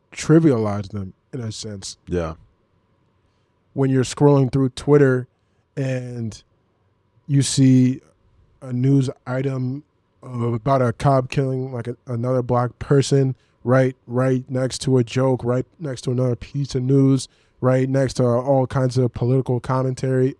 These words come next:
Speaker 1: about it, it just feels like it's a very numb feeling that
Speaker 2: Yep.
Speaker 1: you get over time
Speaker 2: Definitely.
Speaker 1: from ingesting the news,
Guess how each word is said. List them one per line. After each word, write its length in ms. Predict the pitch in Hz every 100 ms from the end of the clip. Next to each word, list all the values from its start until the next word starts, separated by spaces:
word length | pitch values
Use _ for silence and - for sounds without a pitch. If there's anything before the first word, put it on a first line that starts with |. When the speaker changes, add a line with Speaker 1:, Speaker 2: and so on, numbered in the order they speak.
| -
Speaker 1:
about 320 | 120 123 135
it, 140 | 135 135 _ _ _ _ _ _
it 60 | 156
just 180 | 147 139
feels 320 | 151 151 135
like 380 | 135 123 110 - _ _ _ _ _ _ _ _ _ _ _ _ _ 143 - _ _ _ _ _
it's 160 | 151 151
a 60 |
very 240 | 143 160 135
numb 420 | 131 139 135 110
feeling 520 | - 123 123 117 107 117
that 180 | 117
Speaker 2:
Yep. 120 | 92 120
Speaker 1:
you 100 | 123
get 260 | 135 127 - 156
over 340 | 156 131 127
time 600 | - 123 123 139 156 165
Speaker 2:
Definitely. 340 | - 92 -
Speaker 1:
from 600 | - 135 131 123 120 110 - _ _ _ _ _ -
ingesting 800 | 139 117 139 135 135 131 127 127 _ -
the 100 | 120
news, 680 | 107 117 135 143 151 -